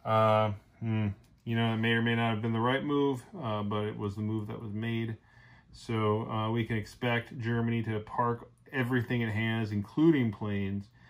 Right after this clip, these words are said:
down here in the Caucasus next turn. And, uh, that could get ugly.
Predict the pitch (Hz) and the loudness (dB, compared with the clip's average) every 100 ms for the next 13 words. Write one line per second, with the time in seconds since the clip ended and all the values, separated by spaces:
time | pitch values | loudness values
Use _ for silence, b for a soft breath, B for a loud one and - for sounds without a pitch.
0 | b b _ - 113 110 107 110 107 104 | b b _ -4 0 0 0 0 0 0
1 | - 117 110 104 - 98 101 98 - - | 2 2 2 -2 -6 -8 -6 -8 -10 -8
2 | 98 95 92 b b b b _ 127 104 | -8 -8 -10 b b b b _ -6 -2
3 | 101 101 98 98 98 98 101 104 101 104 | 0 2 0 0 0 -2 -4 -4 -4 -6
4 | - - - - 107 107 107 104 - - | -10 -20 -20 -8 -2 -2 -2 -4 -8 -12
5 | 120 117 - - - 101 - | -10 -10 -10 -12 -12 -14 -14